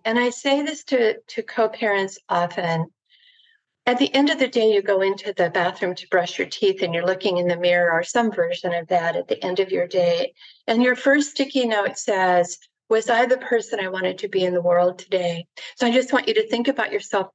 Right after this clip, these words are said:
as a human on the planet. Am I living in integrity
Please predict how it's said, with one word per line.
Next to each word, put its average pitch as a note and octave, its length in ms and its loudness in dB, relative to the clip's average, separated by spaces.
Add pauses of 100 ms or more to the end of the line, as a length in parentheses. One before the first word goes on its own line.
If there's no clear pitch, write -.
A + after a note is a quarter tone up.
as B3+ 200 2
a C#4 40 2
human C#4+ 480 2
on A3 160 -4
the G3+ 160 -8 (180)
planet. G#3 480 0
Am G#3 140 0
I G3 80 0
living A#3 480 2
in A#3 160 0
integrity G3+ 840 0